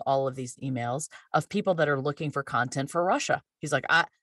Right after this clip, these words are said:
I've been in this business twenty-five years. Nobody's ever asked me for content to, for Russia. I have no idea." So I sent them my film and I said, you know, "Are you interested in this?" And she wrote back and said, "No, because it's only,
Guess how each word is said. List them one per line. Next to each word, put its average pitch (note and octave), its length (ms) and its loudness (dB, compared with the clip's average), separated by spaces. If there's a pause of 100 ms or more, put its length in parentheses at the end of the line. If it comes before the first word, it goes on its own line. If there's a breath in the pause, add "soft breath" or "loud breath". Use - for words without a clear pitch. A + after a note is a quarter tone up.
(160)
I've F3 120 6
been G3 120 0
in F#3+ 100 -6
this E3 120 -6
business D#3+ 460 -4
twenty-five E3+ 500 0
years. E3+ 340 -2
Nobody's D3+ 480 -2
ever D#3 280 2
asked D3 260 0
me A#2+ 140 -8
for C3+ 100 -8
content C3+ 540 -2
to, - 100 -6 (220)
for C3+ 100 2
Russia. C3 400 2 (260 loud breath)
I C#3 60 -2
have C#3 140 -2
no D3 200 4
idea." C#3 440 0 (400 loud breath)
So G3 260 6
I F#3 160 4
sent D4+ 340 -4
them C#3+ 160 0
my B2+ 140 -4
film G3+ 360 -2
and C3+ 100 -2
I C3 80 -2
said, C3+ 400 0 (100)
you C#3+ 140 -6
know, B2+ 260 -4 (320)
"Are C#3 80 2
you C3 160 0
interested C#3 420 -2
in C#3+ 140 0
this?" F#3+ 380 2 (320 loud breath)
And D#3 100 -4
she G3+ 160 -4
wrote E3+ 160 4
back D3 220 2
and D3 120 -4
said, C3+ 400 2
"No, D#3 440 0
because D3+ 420 -4
it's C3+ 160 -8
only, C#3 560 -2